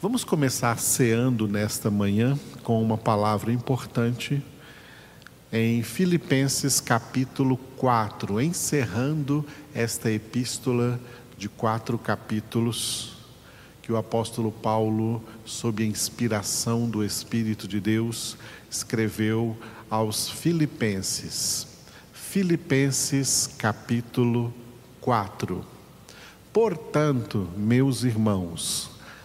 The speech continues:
amados e muito saudosos, minha alegria e coroa,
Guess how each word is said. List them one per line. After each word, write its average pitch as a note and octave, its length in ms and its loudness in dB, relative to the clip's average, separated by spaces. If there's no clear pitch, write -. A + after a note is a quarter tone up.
amados C3 680 2
e B2 80 4
muito C#3+ 340 2
saudosos, G2 1300 0
minha E3+ 380 4
alegria C3+ 760 2
e C#3+ 140 0
coroa, F#2 800 4